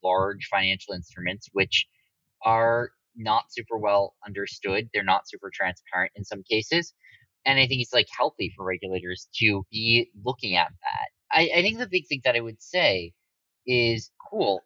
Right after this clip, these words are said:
you know, that's the perspective you're coming from here, which I think is, is completely reasonable.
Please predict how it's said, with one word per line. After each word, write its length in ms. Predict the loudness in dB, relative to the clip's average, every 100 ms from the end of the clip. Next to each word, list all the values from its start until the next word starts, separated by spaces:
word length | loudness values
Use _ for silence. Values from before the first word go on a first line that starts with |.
| _
you 140 | -4
know, 60 | 2
that's 220 | 2 2
the 80 | -4
perspective 500 | -8 0 0 0 -10
you're 120 | -12
coming 340 | -8 -6 -6 -6
from 180 | -10 -12
here, 160 | -10 -10 -10
which 120 | 0
I 60 | 0
think 100 | 0
is, 200 | -2 -4 -8
is 200 | -12 -12 _ _ -2
completely 240 | 0 0
reasonable. 500 | 0 -2 -2 -4 -4